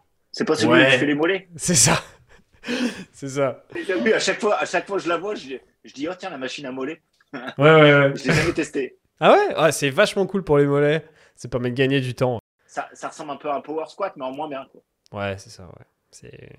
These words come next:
Speaker 2: c'est un quart de squat, quoi. <laughs> Ça me fait rire qu'elle s'appelle, euh, Perfect. <laughs>
Speaker 1: <laughs>
Speaker 2: Euh, toi, tu, du coup, tu la connais bien, Audrey ?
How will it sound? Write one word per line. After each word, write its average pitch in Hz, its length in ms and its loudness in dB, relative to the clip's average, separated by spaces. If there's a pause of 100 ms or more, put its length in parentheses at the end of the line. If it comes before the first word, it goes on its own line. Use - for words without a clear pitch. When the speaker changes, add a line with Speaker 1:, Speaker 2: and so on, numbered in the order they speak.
(220)
Speaker 2:
c'est - 100 -20
un 104 80 -12
quart 107 160 -4
de 110 60 -8
squat, 104 320 -10
quoi. - 180 -20
<laughs> - 1500 -14
Ça - 200 -16
me 113 60 -10
fait 113 120 -6
rire 127 340 -2
qu'elle 120 120 -8
s'appelle, 113 360 -6
euh, 107 100 -4
Perfect. - 640 -10
<laughs> - 60 -6 (840)
Speaker 1:
<laughs> 302 40 -6 (1200)
Speaker 2:
Euh, 120 220 0
toi, 180 180 0
tu, 165 160 -10
du 147 40 -12
coup, 180 140 -6
tu 165 140 -2
la 127 120 2
connais 131 220 2
bien, 147 160 4
Audrey ? 143 260 2